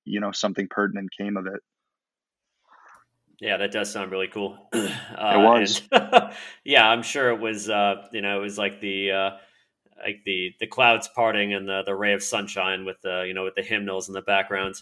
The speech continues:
Speaker 2: <clears throat>
Speaker 1: Oh,
Speaker 2: Like,
Speaker 1: yeah, no.
Speaker 2: thank goodness. Yeah. <laughs>
Speaker 1: He looked, he looked right at me when he said it. He knew that I knew.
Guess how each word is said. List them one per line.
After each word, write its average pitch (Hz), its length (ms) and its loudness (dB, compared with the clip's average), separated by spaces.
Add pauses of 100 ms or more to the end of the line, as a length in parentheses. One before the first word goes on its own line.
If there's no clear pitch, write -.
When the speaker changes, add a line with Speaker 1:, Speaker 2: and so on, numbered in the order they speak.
(400)
Speaker 2:
<clears throat> - 220 -4
Speaker 1:
Oh, 139 160 8
Speaker 2:
Like, 117 100 0
Speaker 1:
yeah, 110 280 2
no. 135 80 2
Speaker 2:
thank 123 240 6
goodness. 110 460 -2
Yeah. 143 180 4 (240)
<laughs> 440 80 6 (240)
Speaker 1:
He 185 120 4
looked, 190 280 6
he 165 140 4
looked 160 240 4
right 127 280 -2
at 110 220 -2
me 110 140 -8
when 104 120 -10
he 101 80 -12
said 104 240 -6
it. 101 120 -6
He 143 100 2
knew 120 240 0
that 104 160 -2
I 101 160 0
knew. 95 260 -10